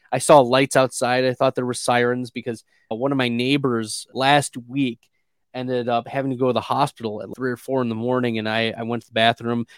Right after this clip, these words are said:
and I saw s-, like, lights. They don't have the sirens at that time, but they do have the lights.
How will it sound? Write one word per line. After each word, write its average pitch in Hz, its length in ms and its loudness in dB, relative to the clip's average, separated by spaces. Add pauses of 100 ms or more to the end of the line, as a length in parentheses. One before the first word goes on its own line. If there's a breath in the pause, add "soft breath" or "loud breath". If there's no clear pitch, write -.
(100)
and 120 60 0
I 120 40 0
saw 123 180 6
s-, - 280 -2
like, 113 220 -12
lights. 120 640 0
They 131 100 0
don't 165 100 8
have 180 100 6
the 143 80 4
sirens 127 600 4
at 107 120 -4
that 113 200 0
time, 120 220 -4
but 117 100 -10
they 117 60 -8
do 139 160 2
have 151 120 6
the 123 100 0
lights. 113 540 -2